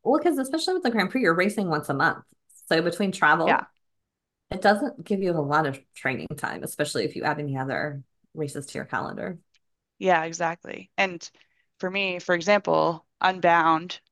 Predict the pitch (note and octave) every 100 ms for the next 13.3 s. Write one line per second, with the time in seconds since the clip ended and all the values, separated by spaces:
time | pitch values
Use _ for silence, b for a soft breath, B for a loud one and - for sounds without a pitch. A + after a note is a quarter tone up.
0 | _ _ _ _ _ _ _ _ _ _
1 | - F#3+ F#3 - F#3+ F#3 E3 E3 D#3+ F3
2 | G3 G#3+ A3+ - E3+ D#3+ - F3+ E3+ E3+
3 | E3 E3 _ - E3+ D#3 D#3+ E3 - E3
4 | - E3 D#3 - B3+ A#3+ - B B B
5 | B - F3+ - B3 C#4 A#3 G#3 F3+ E3+
6 | D#3+ F#3 _ _ _ _ - F#3 - _
7 | - F3+ - F3 F3+ F3 E3+ E3 D3+ G3+
8 | A3 G#3+ - F3+ F3 F#3 - D#3+ F3 -
9 | _ _ _ - F#3 F#3 F3 F3 E3 F3+
10 | F3 E3+ E3+ E3 D#3+ D#3 D#3 D#3+ D#3+ D#3
11 | D#3 D3+ - D#3 E3 D#3+ D#3+ D#3 D3 D3
12 | - - - D#3 D#3 D3+ D#3 D3+ E3+ B3+
13 | G#3 F#3